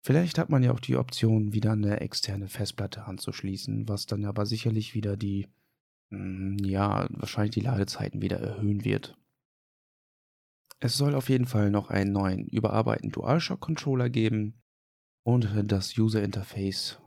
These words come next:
der PlayStation soll auch wohl im neuen Glanz erscheinen. Allerdings gibt's dazu wohl noch keine Screenshots beziehungsweise Bilder dazu.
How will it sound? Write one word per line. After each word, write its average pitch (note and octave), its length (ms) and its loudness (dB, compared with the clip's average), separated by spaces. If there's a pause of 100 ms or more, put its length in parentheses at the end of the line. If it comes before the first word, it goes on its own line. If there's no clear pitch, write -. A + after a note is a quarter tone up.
(100)
der G2 100 -6
PlayStation G2 680 -8
soll F#2+ 300 -2
auch G2 460 -4 (320)
wohl F#2+ 320 -4 (140)
im G#2 140 0
neuen G2+ 240 2
Glanz G2+ 260 0
erscheinen. G#2 580 -2 (600)
Allerdings A#2 420 4
gibt's - 200 -2
dazu G#2+ 680 0
wohl G#2+ 160 4
noch G2 340 -2 (300)
keine G2 840 -2 (1040)
Screenshots - 760 -4
beziehungsweise F#2+ 580 -4
Bilder F#2 300 -4
dazu. A#2 480 -4